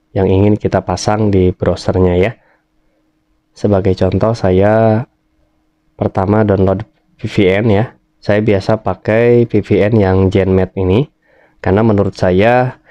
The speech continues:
V V N ini lebih stabil ya, dan akurasinya juga bagus.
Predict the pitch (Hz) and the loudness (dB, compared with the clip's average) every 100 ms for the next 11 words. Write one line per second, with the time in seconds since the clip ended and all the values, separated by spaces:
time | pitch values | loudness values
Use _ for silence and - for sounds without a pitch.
0 | - _ _ - 101 101 95 95 95 117 | -20 _ _ -6 -2 0 0 0 2 2
1 | 123 120 _ _ _ _ _ - 98 107 | 2 -2 _ _ _ _ _ -4 -2 2
2 | 98 98 95 - _ _ _ _ _ - | 2 2 0 -6 _ _ _ _ _ -8
3 | 104 92 110 113 92 123 - _ _ _ | -4 0 2 2 2 -2 -6 _ _ _
4 | _ _ _ _ - 95 95 92 104 95 | _ _ _ _ -4 -2 0 -2 -2 -2
5 | - 98 104 98 98 87 90 85 113 - | 0 0 2 2 0 0 -2 -2 -4 -6